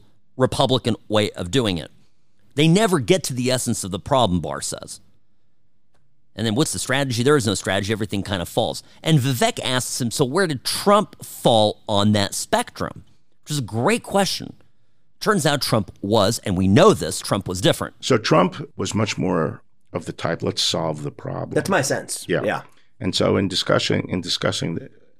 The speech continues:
Speaker 2: uh, the, the drug issue with him, he said something that I give him a lot of credit for, and it's one of his good qualities. You know, I said, "Look, it's gotten to the point and the size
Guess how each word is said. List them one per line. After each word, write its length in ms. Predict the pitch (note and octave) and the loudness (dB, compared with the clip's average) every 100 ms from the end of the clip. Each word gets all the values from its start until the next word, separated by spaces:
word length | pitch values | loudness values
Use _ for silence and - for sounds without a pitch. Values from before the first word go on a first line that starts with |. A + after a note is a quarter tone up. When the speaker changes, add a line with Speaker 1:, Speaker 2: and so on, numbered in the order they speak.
| - | -18
Speaker 2:
uh, 180 | - B1 | -14 -12
the, 200 | A#2+ - | -10 -10
the 280 | - - C#2+ | -12 -12 -10
drug 320 | - F2 F#2+ | -4 -4 -2
issue 320 | D#2 - - | -4 -6 -6
with 200 | A#1+ A#1+ | -8 -10
him, 220 | - - G2+ - | -10 -12 -12 -16
he 160 | E2 - | -12 -8
said 240 | - F2 | -6 -6
something 380 | - - - - | -8 -8 -8 -10
that 100 | D#2 | -8
I 160 | - | -8
give 220 | - - D#2+ | -8 -8 -6
him 120 | D#2+ | -6
a 40 | |
lot 180 | D#2+ D#2 | -8 -8
of 100 | E2 | -10
credit 380 | - - - - | -12 -12 -12 -18
for, 400 | - - F#2+ G#2+ - - | -18 -16 -14 -14 -18 -18
and 140 | - D3 | -12 -10
it's 100 | - | -6
one 160 | E2 | -6
of 80 | E2+ | -4
his 260 | D#2+ D#2 - - - - | -6 -6 -10 -16 -20 -4
good 200 | A2+ C3+ | -2 -2
qualities. 680 | - - - - - - - - - - | -4 -10 -10 -14 -18 -20 -20 -20 -20 -18
You 120 | - | -12
know, 80 | - | -8
I 60 | - | -6
said, 260 | - C#2+ - - | -6 -6 -8 -12
"Look, 280 | - F2 D#2+ - - - | -6 -6 -6 -14 -20 -14
it's 140 | - | -6
gotten 280 | - G#2+ G2+ | 0 0 0
to 80 | G2+ | -2
the 80 | |
point 440 | - - G2+ F#2 - | -4 -4 -4 -2 -4
and 140 | D#2+ | -6
the 60 | D2 | -4
size 840 | - E2+ E2 D2+ C#2 - - - | -4 -4 -6 -6 -8 -10 -12 -14